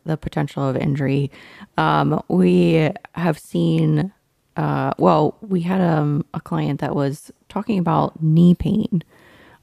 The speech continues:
Uh, it was a bikini athlete talking about knee pain. I, I've heard this a couple times. Do you have any advice for someone struggling with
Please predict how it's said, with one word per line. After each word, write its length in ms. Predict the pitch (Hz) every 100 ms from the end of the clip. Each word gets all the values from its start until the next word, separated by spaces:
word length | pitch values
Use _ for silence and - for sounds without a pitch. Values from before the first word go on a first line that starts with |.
| _
Uh, 260 | 156 151 160
it 40 |
was 100 | -
a 40 | -
bikini 380 | - - 214 185
athlete 460 | 180 - 170 165
talking 300 | - 170 180
about 260 | 170 160 -
knee 180 | 160 160
pain. 440 | 165 156 156 - - -
I, 60 | -
I've 200 | - 185
heard 180 | 185 175
this 160 | 170 -
a 60 |
couple 300 | - 160 -
times. 640 | 170 170 156 156 151 147 - - - - - -
Do 80 | 180
you 100 | 180
have 240 | 175 175
any 180 | 190 180
advice 480 | 170 156 139 175 -
for 840 | - 156 151 147 143 143 147 160 - _ _ _
someone 400 | - 180 170 156
struggling 520 | - 226 208 160 151
with 380 | 143 139 -